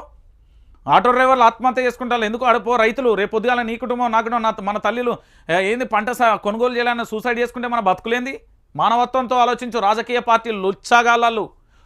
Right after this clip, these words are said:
లుచ్చాగాళ్ళని చెప్తున్నా. రజకర్ణ, గోకర్ణ, విలువిద్యలు చేసిన బాడకవులాలు వాళ్ళ స్వార్థాల కోసం చూస్తారు. నీకేం తెలుసు? ఇప్పుడు ఉద్యోగాలకు ఇయ్యమని, నిరుద్యోగులకు ఉద్యోగాలు ఇయ్యమని వాళ్ళ, నేను చెప్తున్నా, నిరుద్యోగులకు ఉద్యోగాలు ఇయ్యమను. ఏటా రెండు లక్షల ఉద్యోగాలు ఏ,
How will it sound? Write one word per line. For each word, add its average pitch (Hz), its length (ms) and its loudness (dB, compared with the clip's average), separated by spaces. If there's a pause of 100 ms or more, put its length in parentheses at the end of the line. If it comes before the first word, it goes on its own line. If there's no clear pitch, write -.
(140)
లుచ్చాగాళ్ళని 240 840 0
చెప్తున్నా. 240 320 -2
రజకర్ణ, 214 480 -2
గోకర్ణ, 226 420 -2
విలువిద్యలు 226 500 -2
చేసిన 247 300 0 (280)
బాడకవులాలు 233 640 4
వాళ్ళ 208 200 2
స్వార్థాల 214 480 0
కోసం 233 360 -6
చూస్తారు. 220 240 -4
నీకేం 208 340 -6
తెలుసు? 247 280 -4 (500)
ఇప్పుడు 233 180 0
ఉద్యోగాలకు 226 680 4
ఇయ్యమని, 254 320 -2
నిరుద్యోగులకు 240 540 0
ఉద్యోగాలు 240 340 2
ఇయ్యమని 240 260 0
వాళ్ళ, 226 240 4 (280)
నేను 208 140 -2
చెప్తున్నా, 247 320 2
నిరుద్యోగులకు 240 560 4
ఉద్యోగాలు 247 380 2
ఇయ్యమను. 254 320 0 (880)
ఏటా 233 260 4
రెండు 247 200 2
లక్షల 247 280 -2
ఉద్యోగాలు 240 320 0
ఏ, 190 300 -2